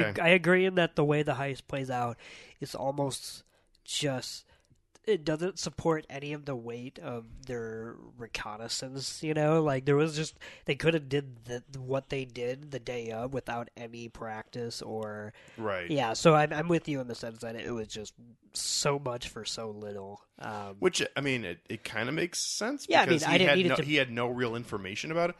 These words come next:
Speaker 1: But
Speaker 2: Right.
Speaker 1: at the same time, I would have liked a little more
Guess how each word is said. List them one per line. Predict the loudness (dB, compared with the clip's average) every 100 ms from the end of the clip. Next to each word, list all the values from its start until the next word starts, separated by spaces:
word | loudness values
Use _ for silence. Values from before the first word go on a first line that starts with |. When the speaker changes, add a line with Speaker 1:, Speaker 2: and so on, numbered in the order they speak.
| -12
Speaker 1:
But | 2
Speaker 2:
Right. | 4 6
Speaker 1:
at | 4
the | 2
same | 0 2
time, | 4 4 4 -2 -20 _ _ _
I | 0
would | 0
have | 0 0
liked | 0
a | -2
little | 0 2 2
more | 2 2 4 2